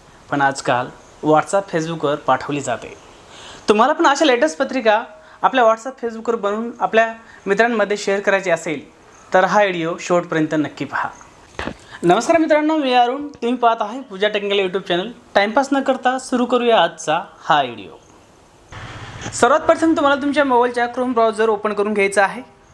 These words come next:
त्यामध्ये सर्च करायचं आहे मराठी युनिटेज. पहिली जी एक वेबसाइट ओपन होईल, त्यावर तुम्हाला क्लिक करायचं आहे. जसं तुम्ही त्यावर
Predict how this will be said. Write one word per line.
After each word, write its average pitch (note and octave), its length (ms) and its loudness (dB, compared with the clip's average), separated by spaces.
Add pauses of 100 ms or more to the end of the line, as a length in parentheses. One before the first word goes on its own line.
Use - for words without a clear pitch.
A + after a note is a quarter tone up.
(420)
त्यामध्ये A3 340 4
सर्च G3+ 320 0
करायचं F#3+ 340 2
आहे F3 160 -2 (640)
मराठी A3+ 400 2 (140)
युनिटेज. F#3 480 2 (840)
पहिली A#3+ 240 4
जी D4 100 4
एक A#3+ 120 2
वेबसाइट A#3+ 360 2
ओपन A#3 240 -2
होईल, A#3+ 300 -4 (200)
त्यावर G#3 200 4
तुम्हाला G3+ 280 0
क्लिक G3+ 420 -4
करायचं E3+ 280 0
आहे. - 200 -4 (760)
जसं G3+ 300 4
तुम्ही D4+ 200 2
त्यावर C4 320 2